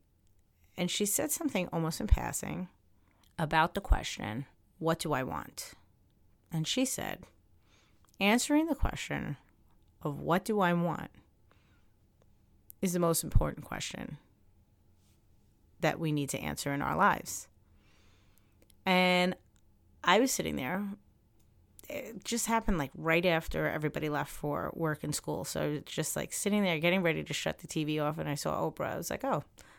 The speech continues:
let me listen to what Oprah has to say." <laughs> And I was getting ready to move on with my day. And then this woman says this, that answering the question, "What do I want?" or "What do you want?" is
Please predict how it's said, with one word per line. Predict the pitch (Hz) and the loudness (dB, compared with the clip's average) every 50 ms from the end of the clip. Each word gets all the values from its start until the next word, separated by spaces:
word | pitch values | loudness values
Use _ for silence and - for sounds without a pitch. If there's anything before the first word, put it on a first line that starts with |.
| _ _ _ | _ _ _
let | - 214 | -4 -2
me | 214 | -2
listen | 190 190 196 - 170 | 0 -2 -2 -2 -2
to | |
what | 160 - - - | -2 -4 -4 -4
Oprah | 170 151 - 156 139 | -6 -2 -2 -2 -2
has | 139 - - - | -2 -4 -6 -6
to | - - | -6 -6
say." | - - 156 - - | -6 -4 -6 -6 -8
<laughs> | - - - - - - - - - _ _ _ - - - - - - - - - | -12 -20 -20 -20 -20 -20 -20 -20 -20 _ _ _ -20 -20 -20 -20 -20 -20 -20 -8 -2
And | 208 | 0
I | 190 | 0
was | 185 185 | 0 4
getting | - 233 233 277 285 | 6 6 6 6 6
ready | 254 196 196 185 | 4 4 4 2
to | 170 | 2
move | 160 156 147 143 | 2 0 0 0
on | 143 139 - | 0 0 0
with | - | -2
my | - - - | -4 -4 -4
day. | - - - - - - - | -4 -4 -4 -4 -6 -6 -4
And | - 180 185 | 0 2 4
then | 196 220 | 6 6
this | 240 269 - | 6 4 4
woman | 202 185 180 175 | 2 2 2 2
says | 165 - 156 143 143 - - | 0 0 0 0 0 -2 -4
this, | - - - - - - - _ - - - _ | -8 -10 -10 -10 -12 -16 -18 _ -20 -20 -10 _
that | - 147 - - | -4 -4 -4 0
answering | - 185 196 208 - - 254 262 262 | 0 2 2 2 2 4 6 6 6
the | 262 254 | 6 4
question, | - - - 113 139 - - - 53 - - 151 - - _ _ - - | 4 2 2 2 0 -2 -4 -4 -6 -4 -6 -8 -10 -12 _ _ -20 -14
"What | - 160 151 156 165 | -4 0 0 0 2
do | - 202 214 | 2 2 4
I | 214 185 | 4 4
want?" | 147 135 131 - - - - - - - - - - - | 4 4 0 -2 -4 -4 -8 -10 -18 -20 -20 -20 -12 -8
or | - | -4
"What | 127 135 165 | -2 0 0
do | 190 | 0
you | 170 139 151 175 | 0 0 0 0
want?" | 165 143 - - - - 202 226 - - - - - - - _ _ _ _ _ _ - - | 0 -2 -2 -2 -2 -2 -2 -2 -4 -8 -18 -20 -20 -20 -20 _ _ _ _ _ _ -6 0
is | 175 165 160 156 151 - | 2 2 2 2 0 -2